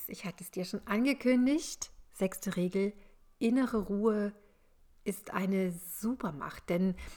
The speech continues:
wenn die Wände aufgerissen sind, wenn du nochmal an dein, an den Bau deines Traumhauses denkst und wenn die Leitungen blank liegen und der Putz ab-, abbröckeln, ganze Etagen zusammengelegt werden,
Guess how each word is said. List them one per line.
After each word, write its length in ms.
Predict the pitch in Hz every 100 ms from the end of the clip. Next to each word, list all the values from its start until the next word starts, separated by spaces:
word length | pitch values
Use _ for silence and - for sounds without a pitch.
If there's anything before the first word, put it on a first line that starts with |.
| - -
wenn 220 | 196 185
die 360 | 208 202 202 -
Wände 600 | - 175 220 285 240 226
aufgerissen 800 | - 202 233 - 214 208 208 208
sind, 320 | 190 208 214
wenn 100 | 185
du 60 | 180
nochmal 380 | 180 180 185 -
an 120 | 175
dein, 220 | 175 175 - _ _ _ _ -
an 320 | 185 180 180
den 240 | 180 180
Bau 240 | 175 185 196
deines 320 | 185 185 -
Traumhauses 920 | - 190 226 233 208 190 196 202 -
denkst 440 | 185 185 214 214
und 200 | - 175
wenn 120 | 175 180
die 100 | 196
Leitungen 460 | 190 220 214 196
blank 320 | 185 185 190
liegen 440 | 190 196 190 196 190
und 180 | - 180
der 80 | 185
Putz 420 | - 262 - -
ab-, 380 | - 196 - - 202 226 -
abbröckeln, 580 | 254 247 196 202 196 196
ganze 300 | 190 196 -
Etagen 560 | 202 196 196 254 247
zusammengelegt 760 | - 202 190 214 220 202 208 -
werden, 360 | 185 190 190